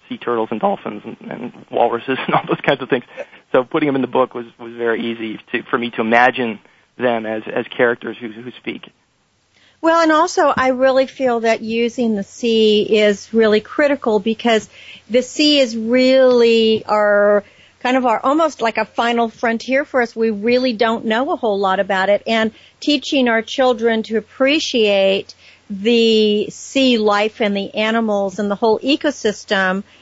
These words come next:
Speaker 2: and how everything works is critical because, you know, we, we ha-, we tend to be afraid of sharks or be afraid of something,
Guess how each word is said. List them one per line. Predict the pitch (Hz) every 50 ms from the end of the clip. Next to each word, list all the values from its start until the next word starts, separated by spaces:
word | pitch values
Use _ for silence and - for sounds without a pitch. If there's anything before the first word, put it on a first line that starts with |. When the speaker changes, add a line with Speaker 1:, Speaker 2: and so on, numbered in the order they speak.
| _ _
Speaker 2:
and | - 208 226
how | 254 254 254
everything | 254 220 233 240 233 - 226 220
works | 220 233 240 240 - - - -
is | 233 226 220 - - - _ _
critical | _ - - 311 392 - 427 - - - - - _ -
because, | 233 233 220 - - - - 254 247 233 233 226 220 - - _ - - - _ _
you | - 262
know, | 269 277 269
we, | 269 254 254 -
we | - 262 254 240
ha-, | 254 269 -
we | 247 254 262
tend | 262 - - 294 269 269 254
to | 247 214 202 - _ _ -
be | 233 220 214
afraid | 208 - - - 254 240 240 226
of | 226 190
sharks | - - - 254 226 220 214 214 214 - - - -
or | 208 202
be | 185 202 208 202
afraid | 190 - _ 247 254 247 254 240
of | 233 220
something, | - - 226 226 220 - - 226 220 214 214 214